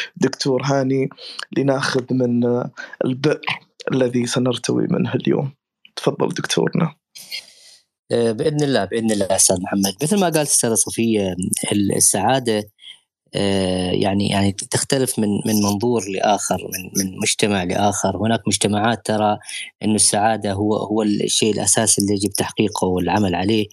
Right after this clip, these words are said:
Speaker 2: آه، مجتمعات أخرى تم-، ترى إنه لا، إنه والله ال-، ال-، الإنسان يجب أن يمر بمعاناة لبناء شخصيته، لبناء، لبناء ذاته. بالتالي يعتقدون، يعني، إنه هذه ال-، هذه ال-، ال-، الأفكار موجودة فيهم،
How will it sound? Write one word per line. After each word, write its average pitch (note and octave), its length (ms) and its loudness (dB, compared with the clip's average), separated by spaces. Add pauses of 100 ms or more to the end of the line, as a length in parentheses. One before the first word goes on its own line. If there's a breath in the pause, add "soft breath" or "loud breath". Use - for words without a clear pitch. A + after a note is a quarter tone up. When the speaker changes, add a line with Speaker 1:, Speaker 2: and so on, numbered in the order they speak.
(580 loud breath)
Speaker 2:
آه، A2 60 2
مجتمعات B2+ 580 2
أخرى B2+ 560 0
تم-، B2+ 360 -2
ترى B2 160 2
إنه A#2+ 320 2
لا، A#2 260 0
إنه A#2 180 0
والله A2+ 360 2
ال-، A2+ 240 2
ال-، G#2 440 -6 (440 loud breath)
الإنسان A2+ 380 2
يجب A2+ 260 0
أن A2+ 160 0
يمر A2 260 0
بمعاناة G#2 800 0
لبناء G2+ 420 -2
شخصيته، F#2+ 800 2
لبناء، G2 640 2
لبناء F#2+ 320 0
ذاته. G2 460 0 (580 loud breath)
بالتالي A2 960 2
يعتقدون، C3 640 0
يعني، A2 340 0
إنه A2+ 200 0
هذه A#2+ 160 2
ال-، A#2 120 0
هذه A2+ 240 0
ال-، G#2 180 0
ال-، G2+ 440 0
الأفكار G#2+ 420 2
موجودة G#2+ 360 0
فيهم، A2 460 0